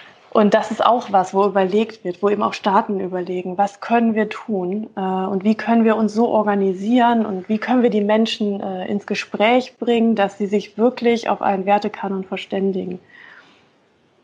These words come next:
Da gibt's auch ganz, ganz unterschiedliche Beispiele. Zum Beispiel in Australien. Die sind eigentlich bei jeder großen Konferenz, äh, es gibt immer irgendwelche australischen Politiker, die dann ganz stolz sagen, "Ja, bei uns, der öffentliche Sektor ist tipptopp und <laughs> wir haben kaum Korruption.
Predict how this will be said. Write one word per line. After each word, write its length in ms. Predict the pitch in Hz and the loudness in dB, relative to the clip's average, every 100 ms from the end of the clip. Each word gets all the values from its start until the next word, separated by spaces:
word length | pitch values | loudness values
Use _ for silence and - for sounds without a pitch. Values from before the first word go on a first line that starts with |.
| _ - | _ -4
Da 100 | 220 | 0
gibt's 220 | 196 240 - | 4 4 2
auch 160 | 226 | 2
ganz, 240 | 240 262 269 | 2 2 2
ganz 200 | 247 240 | 0 0
unterschiedliche 580 | 262 254 254 233 226 | -2 -2 -4 -8 -8
Beispiele. 520 | 202 214 240 - 185 190 | -2 -2 -2 -8 -10 -8
Zum 160 | 214 | -4
Beispiel 260 | 220 220 208 | -4 -4 -6
in 60 | |
Australien. 840 | 214 196 - - 190 226 240 294 339 - _ _ _ _ _ _ _ _ - | -6 -6 -10 -6 0 0 2 0 0 -4 _ _ _ _ _ _ _ _ 2
Die 80 | |
sind 100 | 233 | 4
eigentlich 180 | 254 247 | 4 4
bei 100 | 233 | 2
jeder 300 | 208 254 254 | 2 4 2
großen 280 | 226 247 240 | 2 -2 -2
Konferenz, 680 | 240 226 220 208 220 220 - | -2 -2 -2 0 0 0 -6
äh, 240 | 208 196 - - - - - | -8 -8 -10 -18 -14 -12 -8
es 120 | 226 | 0
gibt 140 | 311 | 2
immer 240 | 240 302 233 | 2 2 2
irgendwelche 420 | 262 247 269 226 | 0 -2 0 0
australischen 600 | 226 226 214 220 226 214 | -2 -4 -2 -2 -2 -8
Politiker, 560 | 214 208 240 226 226 214 | -6 0 0 0 0 0
die 60 | |
dann 100 | 208 | 0
ganz 220 | 202 240 | 0 -2
stolz 260 | - 233 220 | 0 2 2
sagen, 220 | 220 220 | 2 0
"Ja, 120 | 214 190 | 0 0
bei 180 | 185 | 0
uns, 260 | 190 269 285 | 2 2 2
der 160 | 208 240 | 0 0
öffentliche 380 | 247 240 233 | -2 -6 -6
Sektor 420 | 202 240 226 202 196 | -6 -6 -4 -2 -2
ist 260 | 190 _ - | -6 _ -2
tipptopp 500 | 349 349 311 277 285 | -2 2 2 2 2
und 160 | 320 | 0
<laughs> 100 | - | 2
wir 280 | 349 359 415 | 2 4 4
haben 280 | 311 330 269 | 4 2 -2
kaum 300 | 302 294 302 | -4 -4 -4
Korruption. 500 | 277 247 226 247 | -6 -8 -6 -4